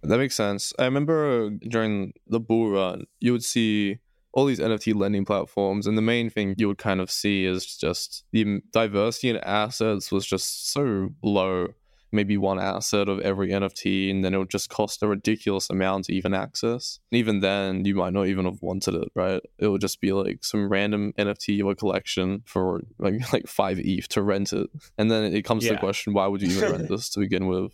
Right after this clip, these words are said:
Speaker 1: for, you know, some random collection? So this does make sense.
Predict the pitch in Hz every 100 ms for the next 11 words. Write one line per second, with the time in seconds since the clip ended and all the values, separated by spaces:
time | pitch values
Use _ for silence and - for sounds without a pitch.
0 | - - 104 120 98 - 107 104 101 101
1 | 101 98 95 113 - 98 92 - - 101
2 | 120 - 131 151 208 160 117 113 - 110
3 | 98 92 -